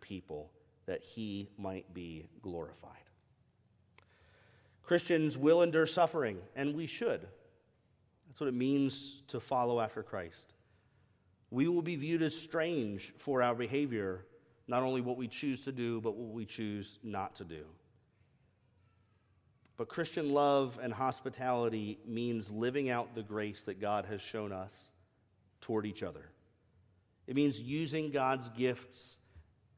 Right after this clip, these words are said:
that he's given us in a way that's outward and upward focused, not inwardly focused. Are you living that way?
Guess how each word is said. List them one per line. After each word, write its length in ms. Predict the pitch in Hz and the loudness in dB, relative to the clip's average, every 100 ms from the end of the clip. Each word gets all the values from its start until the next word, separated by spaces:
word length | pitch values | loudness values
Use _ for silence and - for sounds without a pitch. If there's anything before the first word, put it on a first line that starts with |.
| _ _ | _ _
that 120 | - 113 | -2 -2
he's 320 | 147 160 123 | -2 -4 0
given 300 | 131 127 113 | 2 2 2
us 460 | 104 101 - - - | 0 -2 -6 -18 -10
in 120 | 117 | -4
a 60 | 110 | 0
way 200 | 107 110 | 2 2
that's 280 | 107 101 - - - | 0 -4 -10 -20 -10
outward 760 | 117 117 131 147 127 123 120 117 117 - - _ _ | 2 2 2 2 2 2 -2 -6 -10 -18 -20 _ _
and 180 | 117 110 | -4 -4
upward 440 | 107 107 104 101 90 | 2 0 0 -4 -4
focused, 680 | - 87 - 80 - - - _ _ _ | -8 -8 -8 -12 -14 -18 -20 _ _ _
not 300 | - 104 104 - | -4 0 0 -2
inwardly 460 | 104 98 87 85 80 | -4 -4 -6 -10 -12
focused. 600 | 80 73 - - - - _ _ _ _ _ _ - | -14 -16 -18 -20 -20 -20 _ _ _ _ _ _ -8
Are 80 | 120 | -4
you 140 | 143 | -2
living 260 | 160 170 170 | -2 -2 0
that 180 | 160 | 0
way? 200 | 151 151 | 2 0